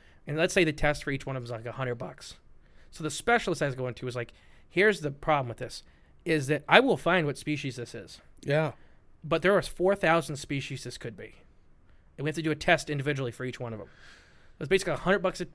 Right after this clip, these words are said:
Speaker 1: a pop.
Speaker 2: Jeez.
Speaker 1: And he's like, "We can start with, like, the first thirty, I think, is the most likely culprit from where you were and stuff like that."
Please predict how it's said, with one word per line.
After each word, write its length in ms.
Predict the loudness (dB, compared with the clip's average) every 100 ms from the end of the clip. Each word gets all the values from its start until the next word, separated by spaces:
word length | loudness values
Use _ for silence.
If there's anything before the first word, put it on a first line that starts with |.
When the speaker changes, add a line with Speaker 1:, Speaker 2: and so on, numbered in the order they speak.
| -10
Speaker 1:
a 60 | -6
pop. 360 | -2 -2 -2 -10 -16 -18 -14
Speaker 2:
Jeez. 520 | -8 -2 0 0 -2 -2
Speaker 1:
And 40 |
he's 80 | 0
like, 160 | 0 4
"We 120 | 6
can 120 | 6
start 220 | 8 8 8
with, 80 |
like, 100 | 0 0
the 60 |
first 300 | 2 2 4
thirty, 240 | 4 4 2
I 40 |
think, 240 | 0 0 0
is 100 | -2
the 60 |
most 200 | -4 -2
likely 260 | -2 -2 -4
culprit 340 | -2 -2 -4
from 100 | -4
where 100 | -2
you 120 | 0
were 280 | 0 2 0
and 80 | -2
stuff 220 | -4 -8 -6
like 180 | -8
that." 260 | -6 -6